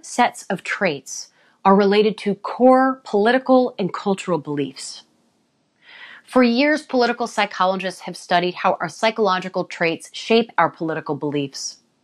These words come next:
We've conducted experiments to understand how our psychology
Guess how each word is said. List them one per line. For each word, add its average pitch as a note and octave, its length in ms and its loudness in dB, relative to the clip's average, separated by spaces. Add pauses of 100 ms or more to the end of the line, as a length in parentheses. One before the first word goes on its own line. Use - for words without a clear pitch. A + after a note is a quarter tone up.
(360)
We've G3 160 4
conducted G3 420 2
experiments G#3+ 720 0
to - 160 -4
understand G3 500 0
how F#3+ 320 2
our F3 100 -4
psychology A3+ 800 0